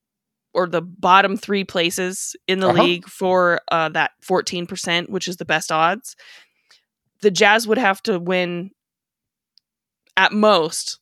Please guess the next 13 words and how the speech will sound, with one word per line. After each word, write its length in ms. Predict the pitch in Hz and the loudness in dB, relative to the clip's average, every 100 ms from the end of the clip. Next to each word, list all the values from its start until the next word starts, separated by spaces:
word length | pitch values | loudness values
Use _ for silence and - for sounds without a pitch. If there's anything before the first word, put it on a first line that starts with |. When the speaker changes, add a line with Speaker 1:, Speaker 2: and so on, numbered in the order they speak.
| - | -2
Speaker 1:
like, 180 | 170 - | -2 -2
twelve 300 | 196 175 196 | 0 0 0
more 180 | 156 | -6
games. 560 | 156 120 - - - - _ _ _ _ _ _ _ _ _ _ _ | -6 -8 -10 -12 -14 -16 _ _ _ _ _ _ _ _ _ _ _
And 400 | 208 208 196 180 - _ _ _ _ - | 0 2 0 -6 -12 _ _ _ _ 2
Lauri 260 | 226 247 | 4 4
Markkanen 440 | 226 220 233 190 196 | 4 4 2 -4 -4
can 100 | 202 | -4
accidentally 500 | 180 180 175 180 165 | -2 -4 -6 -6 -4
win 180 | 160 156 | -6 -8
twelve 260 | 170 123 - | -8 -8 -8
games. 420 | - - - - _ _ _ _ _ _ _ - - - 135 | -12 -12 -18 -20 _ _ _ _ _ _ _ -20 -20 -2 4
Speaker 2:
Yeah. 280 | 147 - | 4 4